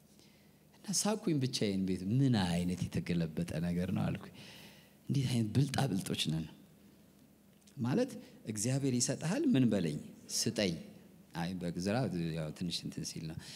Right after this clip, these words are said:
ግን ቃል ቀ-፣ ቀጥታው ግን እግዚአብሔር ይሰጥሃል፣ ምን በለኝ፣ ስጠኝ ነው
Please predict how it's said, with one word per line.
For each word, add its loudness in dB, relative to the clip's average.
ግን 2
ቃል 4
ቀ-፣ 0
ቀጥታው 0
ግን 0
እግዚአብሔር 6
ይሰጥሃል፣ 4
ምን 6
በለኝ፣ 6
ስጠኝ -2
ነው -8